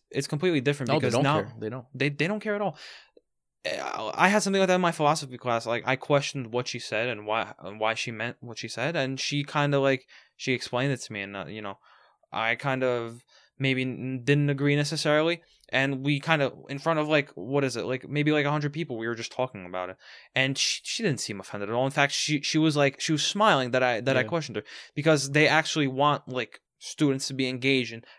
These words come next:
Speaker 1: ask these questions, like, "Why is something like this, and how?" And like you said, that person who questioned, uh, you know, your law professor, was it, like, hostile?
Speaker 2: It wasn't hostile, but it was a more of, like, "I really disagree with you."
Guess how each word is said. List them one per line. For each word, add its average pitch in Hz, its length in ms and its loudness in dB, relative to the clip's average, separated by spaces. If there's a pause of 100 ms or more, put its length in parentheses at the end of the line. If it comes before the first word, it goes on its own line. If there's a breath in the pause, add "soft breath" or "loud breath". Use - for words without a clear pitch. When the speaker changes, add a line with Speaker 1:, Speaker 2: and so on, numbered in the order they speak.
(120)
Speaker 1:
ask 156 300 0
these 147 240 -2
questions, 117 640 -2
like, 101 160 -8
"Why 127 280 4
is 127 140 -2
something 117 260 -6
like 104 220 -10
this, 110 240 -4 (340 loud breath)
and 117 200 -8
how?" 131 300 2 (260 loud breath)
And 139 120 0
like 151 140 2
you 151 80 -2
said, 151 140 2
that 139 160 4
person 147 260 0
who 139 60 -2
questioned, 131 500 0
uh, 117 280 4 (760)
you 131 80 -2
know, 123 80 2
your 117 160 2
law 127 180 4
professor, 156 520 2 (1600 loud breath)
was 143 240 2
it, 139 60 4
like, 120 140 2
hostile? 120 400 -2 (880 soft breath)
Speaker 2:
It 139 80 0
wasn't 156 340 2
hostile, 135 380 0
but 131 140 0
it 131 40 4
was 123 140 -2
a 123 40 0
more 123 280 2
of, 110 100 -2
like, 104 280 -2
"I 113 80 0
really 113 320 0
disagree 104 340 -4
with 95 160 -8
you." - 120 -10